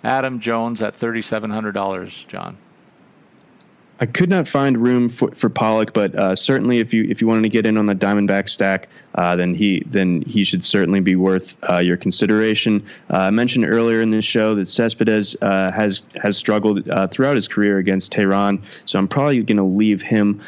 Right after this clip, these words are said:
Speaker 2: alone this evening. Uh, thirty-eight hundred is a bit expensive to me for, for Benintendi.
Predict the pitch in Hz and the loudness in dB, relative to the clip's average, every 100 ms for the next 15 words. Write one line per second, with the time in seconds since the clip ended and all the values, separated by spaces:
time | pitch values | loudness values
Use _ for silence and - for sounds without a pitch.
0 | - - 98 101 101 101 98 95 98 101 | -6 0 2 4 4 2 2 2 2 2
1 | 95 69 98 95 147 151 117 113 110 104 | 2 0 0 0 2 2 0 2 2 2
2 | 98 90 107 101 - - 95 95 95 - | 0 0 0 0 -2 -2 0 0 -2 0
3 | 98 92 - - - 95 95 90 90 - | 0 0 0 -2 -2 0 0 0 -2 -2
4 | 123 127 120 117 | 0 2 2 0